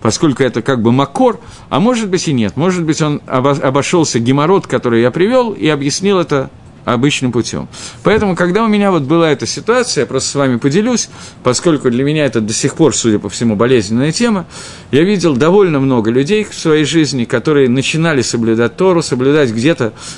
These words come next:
немножечко бемесурат нефиш, с готовностью жертвовать собой и так далее, но поскольку у всех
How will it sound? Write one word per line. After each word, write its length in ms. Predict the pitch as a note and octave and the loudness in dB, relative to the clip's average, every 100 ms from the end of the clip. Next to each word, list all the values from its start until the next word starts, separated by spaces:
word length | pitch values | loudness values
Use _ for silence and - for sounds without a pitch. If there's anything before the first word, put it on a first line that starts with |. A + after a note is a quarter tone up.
| - | -2
немножечко 600 | C#3+ F3 F#3+ D3+ - - | 2 4 2 0 -2 -2
бемесурат 520 | A#2+ B2+ - D3+ C3 | 0 0 0 0 0
нефиш, 360 | D3 F3 C3+ G2+ | 0 -2 -2 -6
с 40 | |
готовностью 580 | G2+ A#2+ D#3+ C3+ - B2+ | -4 0 0 0 0 -2
жертвовать 400 | G#2+ C3 A#2 A#2+ | 0 0 0 -2
собой 320 | - C#3 C#3+ | 0 2 2
и 20 | A2+ | 2
так 220 | C3 D3+ | 0 0
далее, 340 | G#3+ G3 F3+ - - - - | 0 0 -4 -10 -20 -14 -2
но 160 | D3+ | 0
поскольку 500 | E3+ F3+ A#3+ A3+ - | 0 0 0 0 0
у 80 | G#2 | -2
всех 480 | E3 - G#3 D#3 | -2 0 0 -2